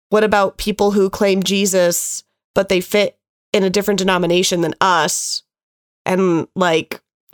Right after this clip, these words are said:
that just brings up so many questions, 'cause then you start diving into, "Oh, well, it says in the Bible," and blah, blah, blah.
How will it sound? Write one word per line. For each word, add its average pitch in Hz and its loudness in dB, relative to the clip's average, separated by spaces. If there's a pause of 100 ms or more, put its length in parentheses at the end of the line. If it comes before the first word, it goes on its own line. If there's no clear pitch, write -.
(380)
that 214 0
just 220 -2
brings 220 2
up 214 0
so 202 0
many 190 0
questions, 190 -2
'cause 202 -4
then 226 2
you 247 2
start 214 0
diving 196 2
into, 185 0
"Oh, 247 2
well, 185 2
it 185 -2
says 233 -2
in 233 2
the 220 2
Bible," 190 2 (400)
and 190 -2
blah, 202 2
blah, 214 2
blah. 180 2